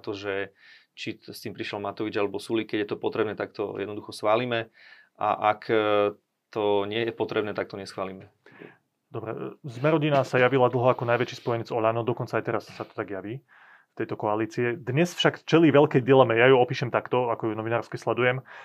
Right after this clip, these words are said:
Speaker 2: či vsadí na ochranu svojich ľudí, ktorí sú aj vyšetrovaní, niektorí, napríklad bývalý šéf sispan Pčolinský, a budú spochybňovať postupy vyšetrovateľov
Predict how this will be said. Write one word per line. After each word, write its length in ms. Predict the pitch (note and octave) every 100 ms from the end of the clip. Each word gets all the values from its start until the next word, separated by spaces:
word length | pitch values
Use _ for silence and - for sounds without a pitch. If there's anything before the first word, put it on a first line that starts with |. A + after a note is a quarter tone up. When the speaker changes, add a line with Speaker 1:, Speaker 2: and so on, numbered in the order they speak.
| - -
Speaker 2:
či 100 | C3+
vsadí 400 | - F3 F#3 G3
na 160 | E3 C#3
ochranu 400 | - F3+ D#3+ C#3+
svojich 320 | C#3 E3+ C#3+
ľudí, 320 | C#3 C3+ C#3
ktorí 240 | - C#3+
sú 160 | C3 D3+
aj 80 | B2
vyšetrovaní, 480 | A#2+ C3+ A#2+ A#2 A#2+
niektorí, 260 | A#2+ - B2+
napríklad 420 | A2 G#2+ - A2 G#2+
bývalý 480 | C#3+ B2+ A#2 A#2+ A#2
šéf 180 | - -
sispan 400 | A#2+ - A#2+ A#2
Pčolinský, 640 | - A2 A2+ - C#3+ E3 - - - - _ _ -
a 240 | A#2+ A#2 A#2
budú 180 | D3+
spochybňovať 560 | D3 - C#3+ D3+ D3 C3+
postupy 400 | D3+ - C#3+ A2+
vyšetrovateľov 720 | G#2+ B2 A2+ G#2+ A#2+ B2+ F3